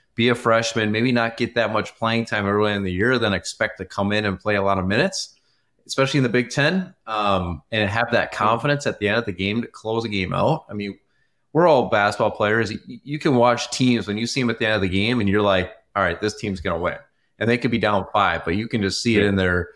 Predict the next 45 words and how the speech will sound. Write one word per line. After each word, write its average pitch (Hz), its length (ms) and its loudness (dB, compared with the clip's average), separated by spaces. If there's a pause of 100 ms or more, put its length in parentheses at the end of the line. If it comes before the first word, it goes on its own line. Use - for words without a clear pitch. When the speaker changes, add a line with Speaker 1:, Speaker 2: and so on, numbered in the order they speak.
(260)
Speaker 1:
you 98 80 -2
know, 87 160 0
willpower 101 840 2
and, 92 200 0
and 92 220 -2
their 95 380 0 (120)
kind 104 160 -2
of - 300 -2
mindset 101 760 0
that 87 180 0
they're 113 140 2
gonna 101 200 0
win. 101 320 0 (440)
And, 95 460 0
you 117 100 -8
know, 98 80 -6
some 113 280 -2
teams 120 260 -2
just 104 220 -4
don't 110 180 2
have 123 220 0
it 101 100 2
yet. 80 180 0
They're 98 140 0
gonna 120 220 2
get 107 220 2
it, 156 180 0
but 107 120 -2
they 104 80 2
just 104 280 -4
don't 110 180 0
have 107 300 -2
that, 95 440 0
that 98 220 -4
dog 107 320 4
in 95 120 2
them 90 220 -2
yet, 92 360 -2
or 101 160 0
that, 98 220 0 (140)
that 98 180 -2 (120)
ability 110 440 2
to 90 100 -8
say, 98 240 0
like, 90 240 2